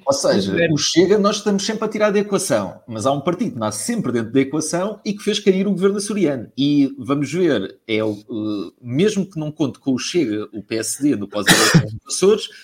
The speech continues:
Speaker 1: vai contar ou não com a Iniciativa Liberal. Eh, e contando com a Iniciativa Liberal, vai funcionar outra vez?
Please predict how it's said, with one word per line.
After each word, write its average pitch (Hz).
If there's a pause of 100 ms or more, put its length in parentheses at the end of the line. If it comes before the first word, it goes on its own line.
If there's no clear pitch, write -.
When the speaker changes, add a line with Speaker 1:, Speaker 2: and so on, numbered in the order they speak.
(140)
Speaker 1:
vai 135
contar 160
ou 156
não 170
com 180
a 175
Iniciativa 160
Liberal. 120 (480)
Eh, 107
e 123
contando 143
com -
a 110
Iniciativa 123 (300)
Liberal, 139
vai 156
funcionar 147
outra 135
vez? 147